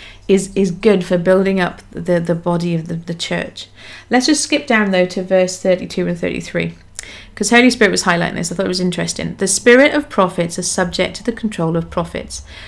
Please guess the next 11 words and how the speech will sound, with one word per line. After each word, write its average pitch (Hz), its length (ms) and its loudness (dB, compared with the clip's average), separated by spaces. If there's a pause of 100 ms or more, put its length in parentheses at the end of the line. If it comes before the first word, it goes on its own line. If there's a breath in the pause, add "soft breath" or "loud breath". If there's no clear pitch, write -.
For - 140 0
God 214 300 8
is 208 140 4
not 214 340 6
a 247 40 -2
God 190 240 2
of 175 100 -2
disorder, 170 680 -2 (140)
but 175 100 -2
of 170 180 -4
peace, 170 400 -4